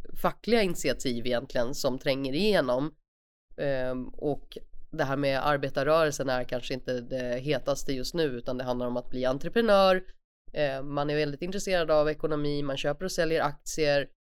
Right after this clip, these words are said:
eh, och så vidare och så vidare. Så att de influencers som man följer som ung kanske inte riktigt är det som gynnar arbetarrörelsen och, och liksom att bygga en, eh, en social trygghet.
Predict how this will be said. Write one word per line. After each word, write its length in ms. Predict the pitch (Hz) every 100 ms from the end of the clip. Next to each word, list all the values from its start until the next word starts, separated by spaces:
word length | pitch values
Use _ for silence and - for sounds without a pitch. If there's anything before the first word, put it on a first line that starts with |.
| - -
eh, 300 | 147 131 131
och 280 | - -
så 100 | -
vidare 260 | 160 143 127
och 60 | 127
så 100 | 135
vidare. 360 | 127 123 127
Så 120 | 135
att 80 | 143
de 180 | 160 170
influencers 840 | 185 196 185 175 160 143 - 135
som 500 | 143 - - 135 135 -
man 140 | 143 143
följer 320 | 160 180 165
som 200 | 143 131
ung 320 | 120 120 131
kanske 420 | - 135 135 -
inte 240 | 143 131 139
riktigt 340 | 143 - 151
är 160 | 147 139
det 180 | 131
som 160 | 131 127
gynnar 640 | 139 135 135 156 143 - - _ _ -
arbetarrörelsen 1000 | 147 135 127 - 123 123 120 123 135 123
och, 320 | 117 120 117 -
och 220 | - - 131
liksom 320 | 120 127 123
att 140 | 120
bygga 640 | 139 127 120 127 120 123 - -
en, 280 | 131 127
eh, 280 | 143 131 135 - _ - - - -
en 100 | 139
social 360 | - - 131 123
trygghet. 800 | 165 151 165 208 - - -